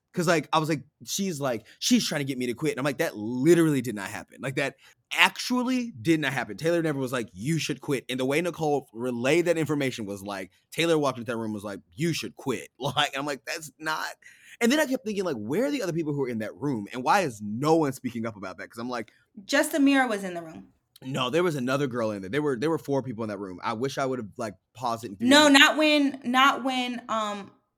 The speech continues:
Speaker 2: Taylor went in to tell Nicole, like,
Speaker 1: Are
Speaker 2: "I
Speaker 1: you
Speaker 2: want you to
Speaker 1: su-,
Speaker 2: do"
Speaker 1: I'm almost certain it was
Speaker 2: Yes.
Speaker 1: another person. I know it wasn't Daniel, but it was another girl. I know
Speaker 2: No,
Speaker 1: Amira was
Speaker 2: I
Speaker 1: in there.
Speaker 2: wrote down, you're talking about, so when she's crying in the
Speaker 1: Wait,
Speaker 2: room,
Speaker 1: yeah.
Speaker 2: Joseph, Amira, and Indy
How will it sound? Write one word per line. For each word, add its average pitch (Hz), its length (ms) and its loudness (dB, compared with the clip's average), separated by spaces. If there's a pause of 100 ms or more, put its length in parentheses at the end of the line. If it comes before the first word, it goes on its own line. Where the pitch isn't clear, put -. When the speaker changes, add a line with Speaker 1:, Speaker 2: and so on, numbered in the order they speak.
(520)
Speaker 2:
Taylor 240 340 2
went 226 240 -2
in 220 240 -2
to 226 140 -12
tell 202 320 -2
Nicole, 208 420 -4
like, 185 160 -2
Speaker 1:
Are 131 60 -2
Speaker 2:
"I - 60 0
Speaker 1:
you - 0 -
Speaker 2:
want 190 240 -2
you 101 80 -6
to - 60 -10
Speaker 1:
su-, - 20 -16
Speaker 2:
do" - 80 -4
Speaker 1:
I'm 160 120 -2
almost 123 460 -4
certain 123 220 4
it - 60 6
was 104 160 -4
Speaker 2:
Yes. - 0 -
Speaker 1:
another 98 240 -12
person. 85 300 -12
I 110 60 -4
know 143 140 2
it 180 40 4
wasn't 147 240 0
Daniel, 117 260 -2
but 104 80 -6
it 110 40 -4
was 104 100 -8
another 104 220 -8
girl. 82 340 -16 (280)
I 117 80 -2
know - 100 4
Speaker 2:
No, 240 80 6
Speaker 1:
Amira 240 280 8
was 233 120 10
Speaker 2:
I 247 60 10
Speaker 1:
in 269 100 2
there. 277 140 6
Speaker 2:
wrote - 240 0 (240)
down, 220 720 4 (260)
you're 262 140 0
talking 320 180 6
about, 294 140 2
so 247 200 0
when 247 240 0
she's 294 320 0
crying 277 420 6
in 233 80 2
the 214 60 8
Speaker 1:
Wait, - 0 -
Speaker 2:
room, 214 140 6
Speaker 1:
yeah. 202 260 6
Speaker 2:
Joseph, - 20 -4
Amira, 226 380 10
and 226 260 4
Indy 208 540 0